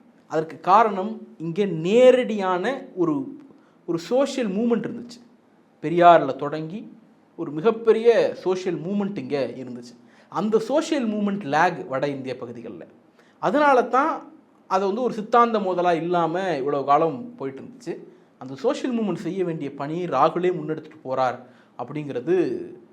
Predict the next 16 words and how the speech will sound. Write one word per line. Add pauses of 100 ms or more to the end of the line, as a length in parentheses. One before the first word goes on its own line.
(200)
நம்பிக்கை
அளிக்கக்கூடிய
ஒரு
விஷயம். (460)
அது
எந்த
அளவுக்கு
கன்வெர்ட்
ஆகுங்கிறது
குறித்து
நமக்கு
தெரியல
பொலிட்டிக்கலா. (300)
ஆனால்
இந்த
தேர்தல்ல